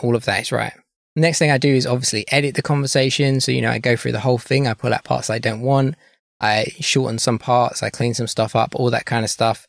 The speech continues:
And what I do is as I go through editing the episode, I add, um, lab-, so in Audacity, you can add labels. In Reaper, you can add markers. I'm sure in D A W, in other D A Ws, you can add other things. Or you can basically write some text at a certain ti-,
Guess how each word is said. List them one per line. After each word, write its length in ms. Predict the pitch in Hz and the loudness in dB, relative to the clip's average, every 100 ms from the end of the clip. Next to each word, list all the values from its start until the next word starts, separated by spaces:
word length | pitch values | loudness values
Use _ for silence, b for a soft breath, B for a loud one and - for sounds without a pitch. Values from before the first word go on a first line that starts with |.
| _ | _
And 160 | 131 151 | -2 2
what 100 | 196 | 2
I 80 | 185 | 4
do 140 | 175 | 2
is 140 | 143 - | 2 2
as 160 | 165 | 2
I 120 | 185 | 2
go 240 | 175 156 147 | 2 2 2
through 180 | 147 135 | 0 0
editing 400 | 135 139 139 127 | 0 0 0 0
the 140 | 123 | 2
episode, 580 | 147 131 - 117 117 120 - _ _ | 0 0 2 2 2 -2 -12 _ _
I 140 | 139 131 | -2 -2
add, 360 | 143 151 147 - - | 0 -2 -2 -6 -2
um, 320 | 127 117 123 | 0 2 -2
lab-, 420 | 131 135 151 147 | 0 2 2 0
so 160 | - 135 | -2 0
in 220 | 123 135 | 2 0
Audacity, 440 | 131 139 151 - 135 | 2 2 2 0 -2
you 60 | |
can 120 | 120 | -2
add 180 | 135 123 | 0 0
labels. 480 | 131 143 143 139 135 | 2 2 4 2 2
In 160 | 127 123 | -2 -2
Reaper, 300 | 139 139 127 | 0 0 -2
you 120 | 123 | -2
can 120 | 127 | -2
add 180 | 123 131 | -2 0
markers. 440 | 131 131 - 123 | 2 2 2 -2
I'm 100 | 110 | -2
sure 160 | - 120 | -2 0
in 100 | 113 | 0
D 160 | 123 | 2
A 100 | 120 | 2
W, 380 | 120 123 120 117 | 2 0 0 -2
in 160 | - 120 | 0 0
other 220 | 120 127 | 0 -2
D 140 | 120 123 | 0 0
A 100 | 120 | 2
Ws, 340 | 120 117 113 | 0 0 -2
you 60 | 120 | -4
can 140 | 127 | -6
add 160 | 113 117 | -4 0
other 240 | 127 117 | 0 0
things. 420 | 123 120 117 - - _ _ _ _ _ _ - | -2 -2 -4 -8 -12 _ _ _ _ _ _ 0
Or 60 | |
you 80 | 139 | 0
can 120 | 156 | 2
basically 340 | 147 156 143 127 | 2 2 2 0
write 280 | 139 135 | 2 0
some 140 | 139 123 | 0 -2
text 340 | - 127 - | 0 -2 0
at 120 | 135 | 0
a 40 | 113 | 0
certain 280 | - 127 117 | 0 0 0
ti-, 160 | - | -2